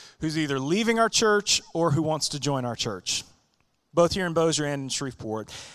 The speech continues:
And nine times out of ten, their, their reasons for doing so are purely preferential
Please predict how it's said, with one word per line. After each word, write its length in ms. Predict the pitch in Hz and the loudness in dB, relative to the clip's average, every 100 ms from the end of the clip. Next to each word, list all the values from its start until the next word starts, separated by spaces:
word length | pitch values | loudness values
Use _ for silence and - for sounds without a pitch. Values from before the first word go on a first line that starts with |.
| - | -4
And 140 | 147 | 0
nine 240 | 170 185 233 | 2 2 4
times 300 | 233 208 180 | 4 4 6
out 180 | 170 | 6
of 80 | 156 | 4
ten, 300 | - 185 156 | 0 -2 0
their, 180 | 147 156 - - - _ _ _ _ _ | -2 -2 -6 -20 -20 _ _ _ _ _
their 140 | 180 | 4
reasons 520 | 165 180 220 196 202 - | 4 4 4 4 4 2
for 160 | 175 | -2
doing 360 | 151 170 180 170 | 2 2 4 4
so 420 | - 160 139 131 | 6 6 4 4
are 200 | 139 147 | 4 4
purely 840 | - - - 226 214 202 170 151 127 _ _ | 2 -6 -4 -2 -2 -2 -4 -4 -8 _ _
preferential 840 | - 202 175 170 151 139 104 90 | -2 -2 -2 -2 -4 -4 -6 -8